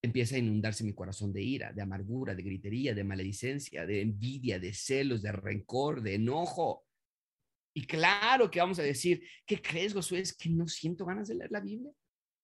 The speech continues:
No, pues no tienes ganas de leer la Biblia porque te arreba-, te quisiste quitar el jersey que dice el Señor Jesucristo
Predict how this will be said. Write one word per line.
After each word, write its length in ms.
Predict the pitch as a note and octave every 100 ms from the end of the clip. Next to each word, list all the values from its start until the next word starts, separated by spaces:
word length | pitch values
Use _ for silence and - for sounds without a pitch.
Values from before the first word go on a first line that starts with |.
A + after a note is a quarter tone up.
| _ - - - -
No, 380 | G3+ C4 C#4 C4+
pues 160 | F#3
no 140 | G#3 A#3+
tienes 300 | B3+ B3 G#3+
ganas 240 | A#3 B3
de 80 | G#3
leer 140 | G3+
la 80 | G#3
Biblia 260 | F3+ F3+ G3+
porque 240 | F#3 F#3
te 120 | E3
arreba-, 480 | F3 E3+ F3 E3+ D#3+
te 200 | - E3
quisiste 500 | D#3+ D3 G#3+ A3+ B3
quitar 300 | F3+ D#3+ F#3
el 120 | F3
jersey 320 | D#3+ G#3 G3
que 120 | F#3 D#3+
dice 180 | E3
el 80 | D#3+
Señor 240 | C#3+ D#3+ F3+
Jesucristo 540 | E3+ D3+ C#3 B2 C#3